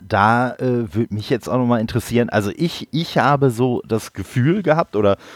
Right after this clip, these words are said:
so den Eindruck gehabt, dass, äh, als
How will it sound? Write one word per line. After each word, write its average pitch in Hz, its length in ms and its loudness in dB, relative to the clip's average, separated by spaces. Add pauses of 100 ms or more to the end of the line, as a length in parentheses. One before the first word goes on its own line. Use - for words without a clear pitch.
(120)
so 113 120 -2
den 107 200 0
Eindruck 160 420 -2
gehabt, 156 400 -4
dass, - 300 -2
äh, 113 340 -2
als 117 500 2